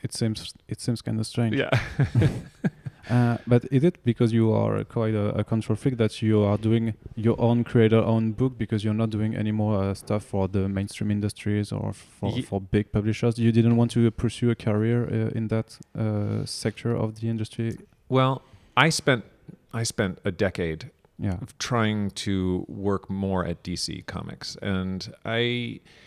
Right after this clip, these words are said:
Speaker 2: and I would, oh, I could get a job here and I could get a job there. I write this, I draw this, but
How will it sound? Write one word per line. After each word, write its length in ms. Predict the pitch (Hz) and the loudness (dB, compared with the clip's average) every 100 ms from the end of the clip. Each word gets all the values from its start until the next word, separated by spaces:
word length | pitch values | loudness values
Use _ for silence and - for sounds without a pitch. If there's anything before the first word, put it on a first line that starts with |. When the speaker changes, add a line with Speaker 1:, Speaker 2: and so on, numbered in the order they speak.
| - - - | -20 -20 -8
Speaker 2:
and 160 | 139 143 | -2 4
I 80 | 143 | 6
would, 260 | 143 135 - - _ | 4 2 -4 -14 _
oh, 300 | 151 147 147 | 2 4 4
I 100 | 143 | 2
could 220 | 131 139 | 2 -2
get 160 | 117 127 | 0 2
a 60 | 123 | 2
job 280 | 127 113 95 | 4 4 2
here 380 | - 113 110 | -2 2 4
and 100 | 104 | 4
I 60 | 104 | 2
could 140 | 107 | -2
get 120 | 98 110 | -2 0
a 60 | |
job 300 | 101 104 90 | 2 2 2
there. 160 | 95 90 | 2 2
I 20 | |
write 380 | 92 117 120 - | 4 2 2 0
this, 280 | 98 95 - | 0 0 -2
I 40 | |
draw 260 | 85 107 110 | -2 2 2
this, 180 | 98 - - - - | 0 -4 -18 -20 -2
but 300 | 143 139 - | 2 2 0